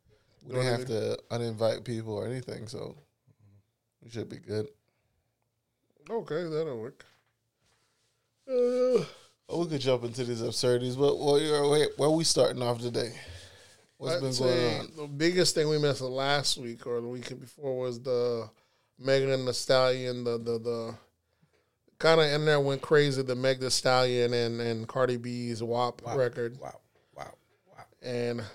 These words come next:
Speaker 2: it, it, um, like I said, it went crazy, and people were saying how this is a, a bad look for kids.
Speaker 3: Man, what the
Speaker 2: This,
Speaker 3: hell,
Speaker 2: that, and the
Speaker 3: kid?
Speaker 2: third. Not even bad look for
Speaker 3: What?
Speaker 2: black. They said setting black women back. Um,
Speaker 3: Nigga, please.
Speaker 2: and all the, all the attentions, you know, fast forward to this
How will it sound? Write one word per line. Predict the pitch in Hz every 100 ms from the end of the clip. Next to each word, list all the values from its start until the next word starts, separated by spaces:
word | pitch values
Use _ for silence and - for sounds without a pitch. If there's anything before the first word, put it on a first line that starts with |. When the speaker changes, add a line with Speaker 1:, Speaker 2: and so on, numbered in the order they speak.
| - _ _ _ -
Speaker 2:
it, | - - 151 151 151
it, |
um, | 156 151 147 139
like | 135
I | 147
said, | 151 143
it |
went | 151 147
crazy, | - 147 147 131 147 139
and | 127
people | 117 151 143
were | 131
saying | 151 135 131 123
how | 123 123
this | 127 -
is | 127 123
a, | 120 117 113 - _ _ _ _
a | 117
bad | 117 131 131 127
look | 127 -
for | 120
kids. | 117 175 160 156 151 143 - - - -
Speaker 3:
Man, | 180 165 151 147 156
what | 156 220
the | 214
Speaker 2:
This, | 180
Speaker 3:
hell, | 190
Speaker 2:
that, | 127
and |
the | 127
Speaker 3:
kid? | -
Speaker 2:
third. | 135 139 139
Not | 151 156
even | 185 180
bad | 175 175
look | 170
for | 151
Speaker 3:
What? | 139
Speaker 2:
black. | 160 156 143
They |
said | 151 170 -
setting | 160 139
black | 139 151 147
women | 139 123
back. | 147 160 156 156 - - - - -
Um, | - 131 127 123 123 120
Speaker 3:
Nigga, | 143 -
please. | 92 92 -
Speaker 2:
and | 139
all | 151 170
the, | 160
all | 147 170
the | 175
attentions, | 170 - 165 165 151
you | 147
know, | 147
fast | 156 143
forward | - 156 143
to | 135
this | 151